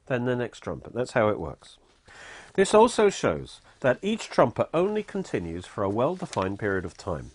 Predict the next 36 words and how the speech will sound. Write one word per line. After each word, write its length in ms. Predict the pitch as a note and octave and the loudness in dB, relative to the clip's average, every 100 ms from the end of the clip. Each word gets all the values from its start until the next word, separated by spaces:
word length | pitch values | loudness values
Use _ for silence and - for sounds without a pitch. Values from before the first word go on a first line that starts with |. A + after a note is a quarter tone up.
| _ _ _ - _ _ _ | _ _ _ -20 _ _ _
which 160 | - - | -6 -2
is 100 | C3 | 0
different 340 | - F3+ G3 | 2 2 0
from 140 | - F#3 | -4 -4
the 80 | F#3 | -4
seals, 400 | - D2 C2+ F#2+ | -4 -6 -8 -10
as 140 | E2 | -6
we 100 | F#2 | -6
said, 280 | - D2+ C2 | -6 -8 -8
which, 260 | F#2 F#2+ - _ _ _ - | -12 -12 -18 _ _ _ -8
once 200 | B2+ D3 | -6 -4
they're 200 | C3+ A#2+ | -2 2
open, 280 | F#2 - F2 | 0 -2 -8
they 160 | F2 | -8
continue 540 | F2 F2 - A2+ G2 F#2 | -8 -10 -8 -8 -6 -8
to 120 | - | -10
the 200 | E2+ F2 | -10 -8
end 160 | E2+ E2+ | -8 -10
of 100 | F2 | -14
the 60 | |
tribulation. 720 | - F2+ D#2+ D#2 D2+ C#2+ - - _ _ _ _ _ _ _ _ _ _ _ - - | -10 -10 -10 -12 -12 -16 -20 -20 _ _ _ _ _ _ _ _ _ _ _ -20 -16
The 100 | - | -8
fifth 240 | - A#2 | -4 -2
trumpet 400 | - D3 D3 A3 | 2 2 2 -6
lasts 300 | - A2 A2 | -4 -4 -4
five 260 | - B2 A#2+ | -4 -2 -2
months, 280 | E3 A3+ _ | -6 -8 _
then 160 | - G#2+ | -6 -4
it's 140 | - | -2
over. 280 | A#3 B3 - - _ _ - - | -4 -6 -8 -20 _ _ -20 -6
Then 160 | C3 A2+ | -2 -2
soon 240 | - D3 | 4 4
after 320 | D3 D#3 - | 6 2 0
the 120 | F3 D#3+ | -2 0
fifth 220 | E3 D3+ | -2 0
trumpet 440 | F3 E3+ - A3+ | -2 -2 -2 -6